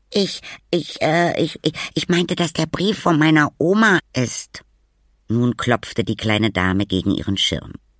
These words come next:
"Tschakka, hast du jemals von einer Oma im Brezelhaus gehört?"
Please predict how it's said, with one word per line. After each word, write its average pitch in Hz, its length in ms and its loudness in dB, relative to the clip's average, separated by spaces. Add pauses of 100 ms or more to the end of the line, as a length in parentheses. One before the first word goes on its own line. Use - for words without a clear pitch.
(400)
"Tschakka, 208 560 0 (580)
hast 123 420 0
du 180 60 4
jemals 151 960 4
von 165 200 2
einer 139 460 4
Oma 131 1120 6 (220)
im 165 200 4
Brezelhaus 147 760 0
gehört?" 156 600 2